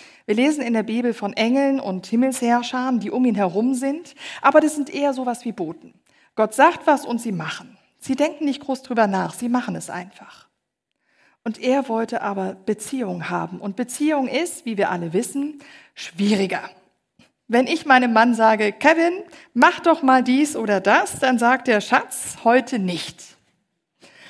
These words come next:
Und ich sag, "Morgen mache ich das Gleiche." <laughs> Nein, Quatsch. Warum? Wieso? Warum macht er nicht einfach das, was ich sage? Oder wenn er mich fragt, warum mach nicht einfach das, was ich sage?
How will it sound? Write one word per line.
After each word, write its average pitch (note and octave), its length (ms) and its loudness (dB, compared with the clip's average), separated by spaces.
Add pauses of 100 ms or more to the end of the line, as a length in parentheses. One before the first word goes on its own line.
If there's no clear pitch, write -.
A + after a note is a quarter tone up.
(300)
Und A3+ 180 0
ich C#4 200 0
sag, C4+ 280 4
"Morgen B3 320 6
mache A3 200 2
ich G3+ 80 -2
das G3 200 -2
Gleiche." E3+ 460 -6
<laughs> - 1040 -14
Nein, - 520 -4
Quatsch. - 360 -8 (1600)
Warum? A#3+ 680 2 (720)
Wieso? A#3+ 540 -4 (960)
Warum G#3 360 0
macht D#4 220 2
er C4 60 4
nicht A#3 180 0
einfach A3 280 -2
das, G3 260 0
was F3+ 160 -4
ich F#3 100 -6
sage? B3 400 0
Oder F#3+ 220 4
wenn F3 140 2
er F3+ 200 2
mich A#3+ 300 0
fragt, - 460 -4
warum G3 240 2
mach G3 180 2
nicht G3+ 200 -6
einfach F#3 220 -6
das, F#3+ 300 -4
was F3 140 -10
ich - 180 -12
sage? - 420 -10